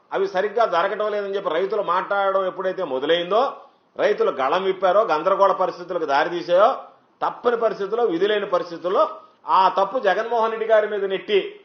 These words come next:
మీరు ఏదో ఒక విధంగా బయటపడాలనేటువంటి ఆలోచన చేస్తే, అంతకన్నా దుర్మార్గం మరొకటి ఉండదు. రైతులు మిమ్మల్ని క్షమించరు, మీ మాటలు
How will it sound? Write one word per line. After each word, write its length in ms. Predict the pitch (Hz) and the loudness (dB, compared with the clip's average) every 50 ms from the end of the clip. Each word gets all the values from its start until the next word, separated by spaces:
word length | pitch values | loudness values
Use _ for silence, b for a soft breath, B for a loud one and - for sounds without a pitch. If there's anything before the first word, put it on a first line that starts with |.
| _ _ _ - | _ _ _ -6
మీరు 180 | 160 214 233 202 | -6 -2 0 2
ఏదో 200 | 202 226 240 254 | 4 6 6 6
ఒక 140 | 240 226 | 6 4
విధంగా 280 | 220 208 208 202 202 208 | 2 -2 -4 0 0 0
బయటపడాలనేటువంటి 920 | 196 170 170 190 190 196 196 196 190 190 190 185 180 180 170 175 170 151 | 2 2 0 0 0 -2 0 0 0 2 0 0 -2 -4 -4 -4 -4 -2
ఆలోచన 340 | 156 165 180 180 160 175 170 | -2 0 0 -2 -2 -6 -8
చేస్తే, 300 | 156 151 165 151 156 175 | -6 -6 -6 -6 -6 -6
అంతకన్నా 520 | 151 156 151 151 170 131 143 143 160 180 175 | -6 -6 -6 -6 -6 -4 -4 -4 -2 -4 -4
దుర్మార్గం 600 | - - 123 127 135 156 180 180 180 - 175 156 | -4 -4 -6 -6 -2 2 2 2 2 2 -2 -2
మరొకటి 300 | 147 143 143 135 123 139 | -2 -2 -2 -4 -4 -6
ఉండదు. 200 | 151 160 190 240 | -6 -2 -2 0
రైతులు 380 | 220 175 160 165 160 170 160 151 | 0 0 0 0 0 -2 -4 -4
మిమ్మల్ని 300 | 147 147 143 139 135 127 | -4 -8 -8 -8 -8 -8
క్షమించరు, 440 | - 147 147 151 147 147 165 190 | -10 -10 -8 -8 -8 -8 -8 -8
మీ 140 | 196 180 147 | -8 -8 -8
మాటలు 480 | 139 135 131 127 131 131 131 123 107 | -6 -4 -4 -4 -4 -4 -6 -6 -6